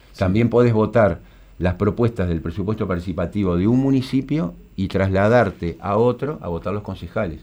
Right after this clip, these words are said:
Speaker 2: porque al ser
Speaker 1: Claro.
Speaker 2: por primera vez en esta edición dos elecciones separadas,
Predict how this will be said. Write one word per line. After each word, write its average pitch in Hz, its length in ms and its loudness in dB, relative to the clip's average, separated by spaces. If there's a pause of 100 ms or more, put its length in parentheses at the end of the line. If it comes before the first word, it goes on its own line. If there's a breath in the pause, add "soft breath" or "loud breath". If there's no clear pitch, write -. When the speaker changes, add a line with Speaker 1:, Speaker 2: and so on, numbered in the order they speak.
(120)
Speaker 2:
porque 76 240 -12
al 82 80 -8
ser - 180 -2
Speaker 1:
Claro. 76 80 -6
Speaker 2:
por 82 160 -6
primera 117 400 -4
vez 113 220 -2
en 90 100 -6
esta 101 200 -6
edición 90 400 -4 (340 loud breath)
dos 120 240 -2
elecciones 104 500 -2
separadas, 104 560 -4